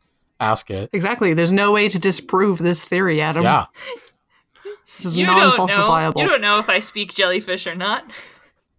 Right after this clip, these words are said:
Speaker 1: I assume.
Speaker 3: Well, and you're right.
Speaker 2: Well, you
Speaker 3: I'm
Speaker 2: know what
Speaker 3: sorry.
Speaker 2: they say.
Speaker 1: If I spoke jellyfish, I'd do it all the time.
Speaker 3: <laughs>
Speaker 2: To who?
Speaker 1: Everybody. Just to, just to weird them out.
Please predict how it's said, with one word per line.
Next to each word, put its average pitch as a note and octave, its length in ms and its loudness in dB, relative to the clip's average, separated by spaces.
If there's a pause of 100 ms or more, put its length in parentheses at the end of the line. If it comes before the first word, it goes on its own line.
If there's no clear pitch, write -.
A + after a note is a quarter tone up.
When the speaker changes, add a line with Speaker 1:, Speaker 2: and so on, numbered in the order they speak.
(140)
Speaker 1:
I D3+ 140 2
assume. G2+ 580 -2 (760)
Speaker 3:
Well, E3+ 180 -10
and - 100 -16
you're - 120 -18
right. - 140 -12
Speaker 2:
Well, - 120 -8
you D#3+ 80 0
Speaker 3:
I'm D3+ 60 -2
Speaker 2:
know D#3 120 0
what E3+ 180 -2
Speaker 3:
sorry. F#3 100 0
Speaker 2:
they F3 40 0
say. - 220 -4
Speaker 1:
If D3+ 100 2
I F3 80 4
spoke G3+ 280 0
jellyfish, D#3+ 480 4
I'd C3 140 2
do C#3 120 4
it C3+ 80 4
all B2 140 4
the A#2 60 0
time. A2+ 300 0 (1400)
Speaker 3:
<laughs> - 60 -20 (720)
Speaker 2:
To A3 120 0
who? A#3+ 460 2 (160)
Speaker 1:
Everybody. C3+ 600 2 (1080)
Just C#3+ 200 -6
to, C3+ 120 0
just C3 200 -6
to C#3+ 80 0
weird C3 240 2
them D3+ 120 2
out. G2+ 240 -2